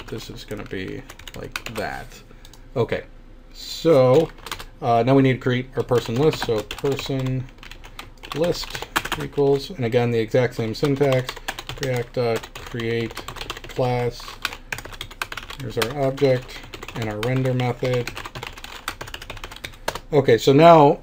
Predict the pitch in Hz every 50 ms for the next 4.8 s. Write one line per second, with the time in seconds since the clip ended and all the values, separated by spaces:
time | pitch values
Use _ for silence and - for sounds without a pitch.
0 | - - 262 269 269 - - 196 160 143 135 139 127 117 123 131 131 127 127 117
1 | 127 123 120 117 127 139 135 120 113 - - 123 127 131 123 113 113 117 113 113
2 | 131 139 - - - - - - - - - 143 127 127 131 - 117 113 107 -
3 | - 127 120 123 123 120 - - 120 101 - - 127 117 107 - 113 110 107 104
4 | - - - - - - - - 113 - 131 165 180 180 - -